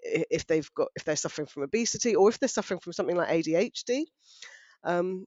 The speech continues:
there's also been suggestions that it, it's a kind of post-traumatic stress disorder, and that particularly, um, people who suffered quite a traumatic experience, uh, of being very ill with covid,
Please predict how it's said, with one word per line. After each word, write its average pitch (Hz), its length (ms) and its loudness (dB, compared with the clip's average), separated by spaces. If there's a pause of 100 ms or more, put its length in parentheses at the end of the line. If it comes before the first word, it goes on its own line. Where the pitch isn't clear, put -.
(120)
there's 208 160 6
also 220 260 0
been 170 220 0
suggestions 165 680 -2
that 147 240 2 (440)
it, - 220 2
it's 180 180 0
a 175 40 -4
kind 180 200 4
of 156 80 -2
post-traumatic 175 720 -2
stress - 320 -4
disorder, 143 560 -4
and 151 200 -2
that - 140 -2
particularly, 151 600 -6 (400)
um, 151 280 -2
people 170 320 -4
who 156 140 -2
suffered - 360 -6
quite 135 180 2
a 151 40 -2
traumatic 196 500 0
experience, 151 880 -2
uh, - 160 0
of 151 160 -2
being 156 180 0
very 147 380 -2
ill 156 200 2
with 151 200 -4
covid, 147 460 0